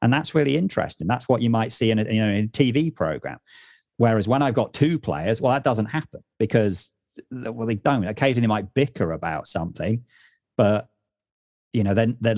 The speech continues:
they're unlikely to have that kind of interaction. So then the interactions then have to be with N P Cs.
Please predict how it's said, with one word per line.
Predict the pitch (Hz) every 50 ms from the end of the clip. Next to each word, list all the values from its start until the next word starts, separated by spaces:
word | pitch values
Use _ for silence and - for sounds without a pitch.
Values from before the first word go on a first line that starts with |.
| 110 -
they're | 107 120 - 131
unlikely | 120 117 110 110 117 117 113 113 - - 107 98
to | 95 104
have | - - 113 101 87 -
that | 101 101 -
kind | - - 101 92 90
of | 90 92
interaction. | 90 85 - 95 104 110 110 - - - - - _ - - _
So | - - 101
then | 104 113
the | 131
interactions | 135 135 127 - 123 110 - - - 101
then | 98 85
have | - - - 135 131 123 - -
to | - 104
be | 87 - 95 92
with | 90 95 92
N | 101 98 90 87 82
P | - - 82
Cs. | 78 - - - 85 76 - -